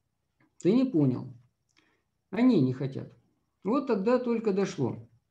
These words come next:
Старцы, почившие, не хотели, чтобы я касался их честных останков своими нечистыми руками. И вот такой нам назидательный пример от этих молчащих,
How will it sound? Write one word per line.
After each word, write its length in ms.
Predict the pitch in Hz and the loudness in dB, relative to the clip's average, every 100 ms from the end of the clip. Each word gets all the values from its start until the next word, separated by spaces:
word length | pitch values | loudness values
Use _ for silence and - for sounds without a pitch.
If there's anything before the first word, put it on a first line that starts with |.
| _ _ _ _ _ _ | _ _ _ _ _ _
Старцы, 680 | - - 208 143 113 131 135 - | -12 -2 0 0 -4 -14 -14 -4
почившие, 600 | 180 175 254 285 - 143 | -2 0 0 0 -2 0
не 180 | 170 247 | 0 0
хотели, 680 | 277 262 - 214 139 117 | -2 -4 -2 0 0 -2
чтобы 420 | - - 170 170 175 | -8 -6 -2 2 2
я 160 | 240 | 2
касался 640 | 240 175 139 233 262 247 220 | 0 -2 -2 0 0 0 -4
их 400 | 226 226 214 - _ _ _ | -4 -4 -6 -10 _ _ _
честных 460 | 214 214 226 180 | -4 -2 0 0
останков 640 | 170 160 - 302 269 151 139 | 0 -4 -2 -2 0 -4 -4
своими 340 | 190 233 247 | -2 0 0
нечистыми 560 | - 151 170 214 214 160 | -2 -6 -4 -6 -2 -2
руками. 500 | 131 127 123 117 117 - - _ _ _ _ _ _ _ _ _ _ _ _ _ _ - | -2 -4 -6 -6 -10 -18 -20 _ _ _ _ _ _ _ _ _ _ _ _ _ _ -4
И 40 | |
вот 220 | 220 285 269 | 0 0 0
такой 320 | 220 254 254 | -2 2 2
нам 340 | 208 233 226 | 4 2 0
назидательный 680 | 190 196 202 202 208 202 208 | 2 2 2 0 0 -2 -4
пример 480 | 233 247 214 135 - | 2 4 4 2 -2
от 160 | 175 208 | -2 0
этих 260 | 202 180 202 - _ - | 0 -2 -6 -16 _ -6
молчащих, 840 | 185 196 - 254 269 208 - 123 | -2 -2 -2 -2 0 -2 -8 -12